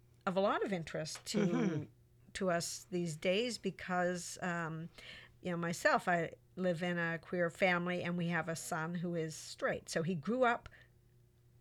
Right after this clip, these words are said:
Speaker 1: in a, he grew up queer, but is not queer. So it,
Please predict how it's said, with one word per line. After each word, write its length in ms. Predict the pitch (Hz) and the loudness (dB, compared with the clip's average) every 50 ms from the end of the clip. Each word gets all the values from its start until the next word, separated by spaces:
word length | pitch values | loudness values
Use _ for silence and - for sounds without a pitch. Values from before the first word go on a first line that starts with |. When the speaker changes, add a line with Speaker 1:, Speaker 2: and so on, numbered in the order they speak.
| - | -6
Speaker 1:
in 140 | 185 190 180 | -4 -2 -2
a, 60 | 165 - - - - - - - | -4 -6 -10 -20 -20 -20 -8 -2
he 120 | 208 208 190 | 0 0 0
grew 280 | 165 147 165 190 240 | 0 0 4 4 4
up 160 | 269 - - | 4 4 0
queer, 380 | - - 311 415 - 151 165 - - - - - - - | -2 0 4 4 4 4 2 -2 -8 -14 -18 -18 -4 0
but 160 | 190 196 196 | 2 4 4
is 120 | 180 170 | 4 4
not 240 | 220 240 220 - - | 4 4 4 2 0
queer. 380 | - - 170 139 52 - - - - - - - - - - - - | -4 -6 -6 -6 -6 -8 -12 -16 -20 -20 -20 -20 -20 -20 -20 -20 -20
So 380 | - - - 185 180 180 175 - - | -6 0 2 4 4 4 4 0 -2
it, 240 | - 143 170 - - | -2 -2 -2 -4 -6